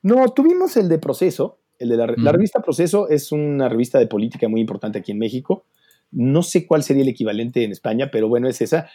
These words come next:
Speaker 1: Hacían ellos un, bueno, lo producíamos nosotros y
Speaker 2: Ujú.
Speaker 1: ellos, o sea, con, basándonos en, en, en, en material de ellos, en investigaciones de ellos, en investigaciones periodísticas, lo producíamos nosotros, pero nos lo acaban de quitar porque ellos ya quieren lanzar su,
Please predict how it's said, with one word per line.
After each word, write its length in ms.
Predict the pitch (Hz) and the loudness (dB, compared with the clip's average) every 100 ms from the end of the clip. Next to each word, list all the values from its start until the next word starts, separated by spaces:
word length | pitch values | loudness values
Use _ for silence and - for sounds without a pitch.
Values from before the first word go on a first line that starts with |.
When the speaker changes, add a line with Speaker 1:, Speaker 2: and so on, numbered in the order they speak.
| _ - | _ -2
Speaker 1:
Hacían 340 | 120 160 175 | 0 2 4
ellos 200 | 190 185 | 2 2
un, 120 | 185 - | -2 0
bueno, 160 | 170 143 | 0 2
lo 80 | 131 | 4
producíamos 380 | 160 165 262 254 | 4 4 2 0
nosotros 600 | 156 160 160 247 - _ _ _ _ _ - | 2 2 4 0 -2 _ _ _ _ _ -14
y 160 | - 120 - | -8 -8 0
Speaker 2:
Ujú. 120 | 147 | 2
Speaker 1:
ellos, 340 | 165 185 - _ | 4 2 0 _
o 100 | 139 | -2
sea, 180 | 123 110 | 0 0
con, 260 | 117 117 - | -4 -8 -4
basándonos 560 | 110 - 156 160 131 | -2 0 0 0 0
en, 160 | 117 113 | -2 -4
en, 240 | 113 104 104 | -6 -8 -8
en, 380 | 104 101 95 - _ _ _ _ _ | -8 -8 -10 -16 _ _ _ _ _
en 180 | 110 110 | -4 0
material 560 | 110 - 117 127 127 | 0 0 2 4 4
de 120 | 120 107 | 2 2
ellos, 260 | 123 151 | 2 0
en 80 | 98 | -4
investigaciones 720 | 95 95 101 107 110 110 113 | -8 -8 -6 -4 -4 -4 -4
de 100 | 92 | -6
ellos, 300 | 87 110 - | -6 -8 -8
en 180 | 82 78 | -14 -12
investigaciones 580 | 78 80 - - 104 - | -12 -14 -12 -10 -10 -6
periodísticas, 600 | 98 110 101 - 131 _ | -2 -2 -2 -4 -6 _
lo 60 | - | -10
producíamos 300 | 98 120 127 | -4 -2 -2
nosotros, 420 | 113 117 - - _ _ _ | -2 -2 -4 -8 _ _ _
pero 160 | - 143 | 0 2
nos 160 | 147 147 | 2 2
lo 60 | |
acaban 320 | 147 170 180 | 2 2 2
de 100 | 160 | 0
quitar 440 | - 120 202 196 - _ _ _ _ - | -2 0 0 0 -6 _ _ _ _ -2
porque 640 | 113 98 - 107 104 113 | 0 0 0 2 2 2
ellos 340 | 156 165 165 139 | 2 4 4 4
ya 180 | 135 131 | 0 2
quieren 240 | 135 127 | 0 0
lanzar 320 | 113 107 117 | -4 -4 -4
su, 400 | 101 113 104 98 | -2 -2 -2 -4